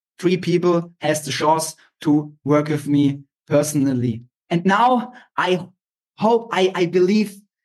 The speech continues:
that you find a way, you find always a solution for your challenge right now.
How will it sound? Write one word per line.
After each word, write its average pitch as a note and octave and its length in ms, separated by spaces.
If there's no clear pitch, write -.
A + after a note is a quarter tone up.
that - 340
you E3+ 140
find G#3+ 680
a E3+ 120
way, F#3+ 640
you E3 120
find G3 460
always F#3+ 580
a E3+ 100
solution F#3 960
for E3+ 480
your D3 180
challenge D#3 460
right C#3+ 220
now. F#3 480